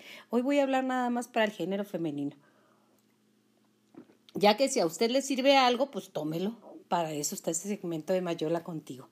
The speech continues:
Ya somos muchos los suscriptores y me encanta que se esté dando a conocer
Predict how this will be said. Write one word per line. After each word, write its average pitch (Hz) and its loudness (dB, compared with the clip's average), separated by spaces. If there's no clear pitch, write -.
Ya 277 4
somos 339 6
muchos 320 6
los 262 -2
suscriptores 202 -2
y 254 2
me 220 2
encanta 208 -2
que 156 -6
se 160 -8
esté 170 -4
dando 180 -2
a 233 -8
conocer 262 -2